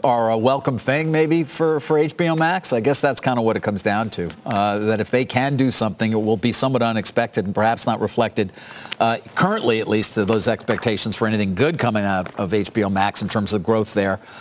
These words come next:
uh, at, at A T and T overall. I'm gonna talk about A T and T in a, in a moment as well on something else. But, guys, you know, Jim, Netflix's power as a platform, I think y-, you just have to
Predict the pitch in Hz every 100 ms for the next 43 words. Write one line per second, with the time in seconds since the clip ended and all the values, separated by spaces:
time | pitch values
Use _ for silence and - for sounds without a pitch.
0 | - - 104 107 101 - 110 101 98 -
1 | 101 87 107 92 90 92 87 123 113 131
2 | 117 110 104 104 - 101 87 107 92 90
3 | 110 98 101 98 95 82 110 104 90 82
4 | 110 85 101 107 98 - - - 170 202
5 | 190 220 196 180 - - - - - -
6 | - 226 185 - 226 254 - 302 - 156
7 | - 151 151 143 117 104 - 117 104 113
8 | 101 98 101 95 101 98 117 113 123 123
9 | - 104